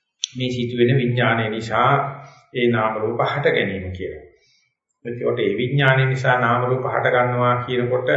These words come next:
මේ දවි ප්‍රසූත කරන වාගේ යමක හට ගැනීමක්ද නැත්නම් මේ තියෙන දේවල් වලින් එකක් යෝජනා ස්ථිරත්වයෙන්, අ, වළංගු කර ගැනීමක්ද කියන දෙක තමයි අපට,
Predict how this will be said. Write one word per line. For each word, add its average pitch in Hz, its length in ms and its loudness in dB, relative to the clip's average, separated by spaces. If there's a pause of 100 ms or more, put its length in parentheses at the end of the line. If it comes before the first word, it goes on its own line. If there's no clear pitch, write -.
(840)
මේ 101 540 -12 (1040)
දවි 117 280 2
ප්‍රසූත 117 360 -8
කරන 110 340 -8
වාගේ 110 420 0 (640)
යමක 131 260 0
හට 123 200 0
ගැනීමක්ද 127 720 0 (840)
නැත්නම් 123 440 -2
මේ 127 240 2
තියෙන 131 420 -2
දේවල් 131 400 6
වලින් 156 280 0 (100)
එකක් 120 220 -6 (540)
යෝජනා 131 520 2
ස්ථිරත්වයෙන්, 127 680 0 (800)
අ, 117 100 -8 (760)
වළංගු 139 440 4
කර 151 180 6
ගැනීමක්ද 131 520 4
කියන 127 240 0
දෙක 120 260 0
තමයි 117 380 -2
අපට, 113 260 -2